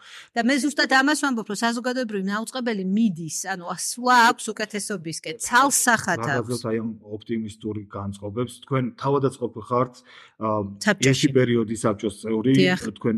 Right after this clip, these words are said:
Speaker 2: იცნობთ იმ, ა, ასე ვთქვათ, ხელსაწყოებს,
Speaker 1: დიახ.
Speaker 2: როგორ შეიძლება და ეს ძალიან საკმაოდ დიდი გავლენა არის, რომ, ა, შეგეძლოს პრიორიტეტების განსაზღვრა, ხო,
Speaker 1: დიახ,
Speaker 2: არტისტის?
Speaker 1: კი,
Speaker 2: ეს
Speaker 1: კი.
Speaker 2: ძალიან დიდი ძალაუფლება არის.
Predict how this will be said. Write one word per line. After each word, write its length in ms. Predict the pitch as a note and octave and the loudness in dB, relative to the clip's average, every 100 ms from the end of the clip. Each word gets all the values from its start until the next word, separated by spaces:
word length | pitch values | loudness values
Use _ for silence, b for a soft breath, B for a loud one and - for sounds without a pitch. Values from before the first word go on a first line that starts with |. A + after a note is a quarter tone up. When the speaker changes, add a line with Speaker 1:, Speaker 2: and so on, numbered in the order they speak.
| G2 | -2
Speaker 2:
იცნობთ 580 | B2+ B2 - B2 A2 A#2 | -4 -4 -2 0 0 0
იმ, 160 | A2 | -2
ა, 160 | G#2+ G#2+ G#2+ G#2 G2+ | 0 -4 -4 -2 -2
ასე 180 | G2 G2 | -4 -6
ვთქვათ, 240 | - G#2 G2+ - b b | -8 -8 -8 -20 b b
ხელსაწყოებს, 840 | - C#3 C3 A2+ - A2+ B2+ B2+ - | 2 2 2 0 0 2 2 0 -2
Speaker 1:
დიახ. 180 | - F#3+ | 4 6
Speaker 2:
როგორ 120 | C#3 | 6
შეიძლება 520 | C3+ C3 A2+ A#2+ A#2 | 4 4 4 0 2
და 140 | B2 C3+ | 2 2
ეს 160 | C#3+ | 0
ძალიან 280 | - B2+ C#3+ | -2 -2 -2
საკმაოდ 360 | C#3 D#3+ D#3+ C#3 | -4 -2 -2 -2
დიდი 260 | - B2 A#2 | -4 -4 -2
გავლენა 400 | A#2 G#2 G2+ G2+ | 0 0 0 -2
არის, 280 | G2+ A#2+ A2+ - G2+ G2 | 0 -2 -2 -6 -6 -4
რომ, 260 | G2+ A#2+ A2+ G2 B B | 0 2 2 0 B B
ა, 120 | B | B
შეგეძლოს 500 | G2+ A2+ G#2 G#2 A#2+ - | -2 0 0 0 -2 -4
პრიორიტეტების 760 | - C#3+ C#3 A#2+ G#2+ G2+ G2+ - | 0 4 4 4 0 -2 -6 -10
განსაზღვრა, 640 | - G2 F#2+ F2+ E2+ - F2 | -12 -12 -12 -14 -18 -18 -8
ხო, 140 | C#3+ | 2
Speaker 1:
დიახ, 280 | G#3+ G#3 G#3 | 6 6 2
Speaker 2:
არტისტის? 240 | - - | -4 -10
Speaker 1:
კი, 100 | - | -6
Speaker 2:
ეს 80 | - | -4
Speaker 1:
კი. 100 | - | -2
Speaker 2:
ძალიან 300 | F#3+ A#2+ C3 A#2+ | 0 2 0 -2
დიდი 260 | A#2 A2+ | -4 -8
ძალაუფლება 640 | G#2+ G2+ G2 F#2+ A2 G#2 A#2 | -8 -8 -10 -10 -8 -6 -4
არის. 280 | C3 E3 | 0 -2